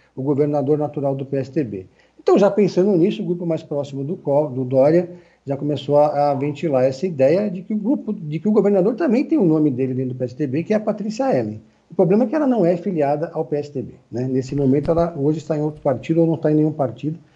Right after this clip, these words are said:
mas ela era de um grupo de renovação e teria que criar uma relação, é, com o P S D B. Essa discussão foi antecipada p-, pelo Bolsonaro. Então, dois mil e vinte e dois, digamos que vai começar já em dois mil e vinte e um.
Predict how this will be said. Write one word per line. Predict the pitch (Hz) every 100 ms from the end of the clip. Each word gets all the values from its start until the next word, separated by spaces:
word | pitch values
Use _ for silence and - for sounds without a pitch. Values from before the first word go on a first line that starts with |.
| _ _ -
mas | 135
ela | 151
era | 156
de | 151
um | 151
grupo | 151 151
de | 131
renovação | 139 139 131 131 - 139 185 - - _ -
e | 165
teria | 196 175 190
que | 208
criar | - 185 180
uma | 226 170
relação, | 160 131 - 135 131 - _ -
é, | 117
com | 123
o |
P | 123
S | 127
D | - 120
B. | 101 - - _ -
Essa | 233 294
discussão | - 220 - 233
foi | 233
antecipada | 220 262 254 - 208 208
p-, | - 214
pelo | 214 226
Bolsonaro. | 233 220 330 254 139 123
Então, | 127 185
dois | 196 175
mil | 190
e | 208
vinte | 202 175
e |
dois, | 143 175
digamos | 170 160 180
que | 175
vai | 170 165
começar | 160 143 156 139
já | 147
em | 151
dois | 147
mil | 131 151
e |
vinte | 143 147
e |
um. | 117